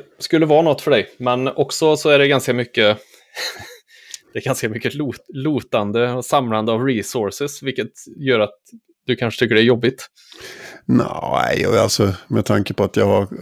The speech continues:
Speaker 2: craftat två legendaries i
Speaker 1: Ja.
Speaker 2: Guild Wars så har jag,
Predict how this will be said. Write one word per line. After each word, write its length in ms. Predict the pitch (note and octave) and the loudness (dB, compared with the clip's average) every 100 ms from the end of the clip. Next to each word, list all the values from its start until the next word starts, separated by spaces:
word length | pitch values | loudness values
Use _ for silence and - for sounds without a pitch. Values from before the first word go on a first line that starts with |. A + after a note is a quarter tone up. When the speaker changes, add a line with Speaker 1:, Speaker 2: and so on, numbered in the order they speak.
| - | -12
Speaker 2:
craftat 560 | - G#2+ F#2+ - A#2 - | 0 2 2 0 -2 -2
två 320 | - B2 A2 | -6 2 4
legendaries 920 | G2+ G2 F#2 F#2+ F#2+ F#2+ A2 - - - | 4 2 2 2 2 2 2 0 -2 -2
i 360 | B2 A2 G#2 | 0 4 4
Speaker 1:
Ja. 160 | G2 G2+ | 4 2
Speaker 2:
Guild 300 | G2+ F#2 G#2 | 2 2 2
Wars 420 | A#2+ A2+ - - - | 2 2 0 -4 -8
så 220 | - G#2 | -4 0
har 140 | G2+ | 2
jag, 280 | F#2+ G2 | 2 2